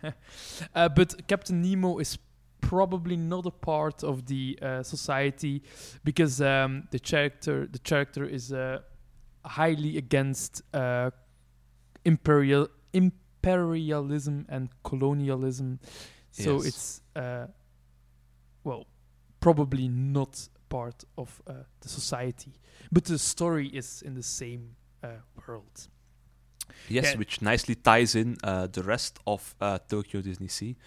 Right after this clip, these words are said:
Speaker 1: Yes.
Speaker 2: with Vulcania and all the, uh, uh, Jules Verne inspired rides, which Nemo is a big part of.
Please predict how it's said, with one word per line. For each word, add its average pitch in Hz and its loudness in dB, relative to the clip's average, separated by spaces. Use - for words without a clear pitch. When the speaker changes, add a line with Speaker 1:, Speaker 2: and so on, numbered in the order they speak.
Speaker 1:
Yes. 131 -10
Speaker 2:
with 117 -2
Vulcania 110 0
and 101 -6
all 98 -2
the, 95 -8
uh, 92 -6
uh, 92 -4
Jules 101 -6
Verne 101 0
inspired 98 -4
rides, 95 -6
which - -16
Nemo 95 -8
is 92 -8
a 90 -12
big 90 -10
part 92 -10
of. - -14